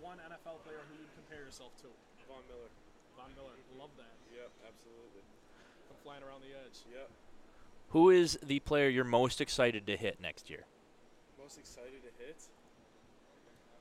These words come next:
Speaker 2: Probably offensive tackle Daniel Falele on my team.
Speaker 3: <laughs>
Speaker 2: Um,
Speaker 1: Okay.
Speaker 2: that's, that's a wake-up call, the
Speaker 1: Little
Speaker 2: biggest team in
Speaker 1: friendly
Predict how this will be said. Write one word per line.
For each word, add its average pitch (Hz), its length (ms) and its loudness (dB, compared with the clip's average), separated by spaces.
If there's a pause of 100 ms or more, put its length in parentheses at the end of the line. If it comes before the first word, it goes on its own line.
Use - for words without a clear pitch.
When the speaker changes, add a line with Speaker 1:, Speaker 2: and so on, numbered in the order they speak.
(760)
Speaker 2:
Probably 190 400 -10 (240)
offensive 160 480 -14
tackle 151 400 -14
Daniel 143 320 -14 (160)
Falele 135 400 -12 (560)
on 143 80 -14
my 139 200 -14
team. 139 280 -16
Speaker 3:
<laughs> - 80 -20 (400)
Speaker 2:
Um, 139 320 2 (540)
Speaker 1:
Okay. 135 240 -20
Speaker 2:
that's, 143 160 -14
that's 165 240 -12
a 170 80 -12
wake-up 165 400 -12
call, 113 160 -16
the 120 160 -12
Speaker 1:
Little 151 160 -10
Speaker 2:
biggest 156 160 -14
team 151 80 -8
in 139 80 -14
Speaker 1:
friendly 143 80 -12